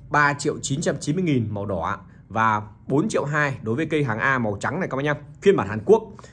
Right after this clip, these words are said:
Còn ngoài ra thì các bác có thể lựa chọn bản Mỹ. Đây, trên này em quay rất kỹ rồi nên em sẽ không chụp ảnh lại nữa các bác nhá.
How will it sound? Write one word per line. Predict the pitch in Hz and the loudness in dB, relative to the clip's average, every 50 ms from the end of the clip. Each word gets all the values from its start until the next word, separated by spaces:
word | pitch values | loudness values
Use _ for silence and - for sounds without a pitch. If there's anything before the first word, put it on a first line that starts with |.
| - - - | -16 -6 0
Còn | 139 139 | 2 4
ngoài | 147 151 151 | 6 6 8
ra | 165 170 170 | 8 8 6
thì | 160 156 143 131 | 4 2 0 0
các | 156 165 | 2 4
bác | 170 170 175 | 4 4 2
có | 202 | 2
thể | 185 131 | -2 -2
lựa | 113 127 | -2 -2
chọn | - 156 139 127 | 0 0 -2 0
bản | 98 95 98 123 | -2 -2 0 0
Mỹ. | 170 202 233 247 240 - | 0 0 0 -4 -6 -4
Đây, | - - 139 | -2 0 0
trên | 120 - 160 147 | 2 4 4 4
này | 147 123 | 4 4
em | 117 120 120 | 2 2 2
quay | 120 147 135 | 2 2 4
rất | - 226 220 - | 4 2 2 2
kỹ | - 220 208 233 | 0 0 4 6
rồi | 220 156 117 | 6 6 6
nên | 120 135 | 4 2
em | 139 139 139 | 0 0 -2
sẽ | - 170 | -4 -6
không | - - 165 143 | -4 -4 -4 -2
chụp | - 123 | -2 -4
ảnh | 110 87 82 | -4 -4 -2
lại | 101 123 - - | 0 0 0 0
nữa | 139 135 127 143 | -2 -4 -4 -2
các | 151 | -2
bác | 156 160 | -2 0
nhá. | 170 | -2